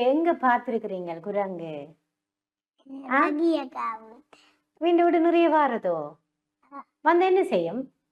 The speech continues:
Speaker 2: மாங்காய் புடுங்கி சாப்பிடும்.
Speaker 1: மாங்காய் புடுங்கி சாப்பிடும். வேற என்னெல்லாம் செய்யும்?
Speaker 2: ஆக்களுக்கு மேல பாய்ஞ்சு பேன் அடிக்கும்.
Speaker 1: ஆ? பார்த்துனீங்களா நீங்க?
Speaker 2: அவ சரசம்மா ஒரு நாள் குரங்கு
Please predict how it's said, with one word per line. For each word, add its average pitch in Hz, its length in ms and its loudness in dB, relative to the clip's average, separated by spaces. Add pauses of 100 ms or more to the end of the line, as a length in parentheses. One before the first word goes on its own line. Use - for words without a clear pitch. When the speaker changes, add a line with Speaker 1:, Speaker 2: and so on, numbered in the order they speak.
(120)
Speaker 2:
மாங்காய் 285 460 -8
புடுங்கி 240 340 -18 (100)
சாப்பிடும். - 600 -20
Speaker 1:
மாங்காய் 349 580 2
புடுங்கி 359 380 0
சாப்பிடும். 330 580 2
வேற 370 240 4
என்னெல்லாம் 359 500 -2
செய்யும்? 294 520 -2 (560)
Speaker 2:
ஆக்களுக்கு 277 640 -2
மேல 247 300 -6 (100)
பாய்ஞ்சு 247 720 -2 (100)
பேன் 269 320 -4
அடிக்கும். - 540 -14 (380)
Speaker 1:
ஆ? 277 100 2 (680)
பார்த்துனீங்களா 370 680 4
நீங்க? 226 300 0 (280)
Speaker 2:
அவ 262 200 -2
சரசம்மா 285 840 0 (200)
ஒரு 262 300 2
நாள் 254 280 -4 (320)
குரங்கு 254 400 -6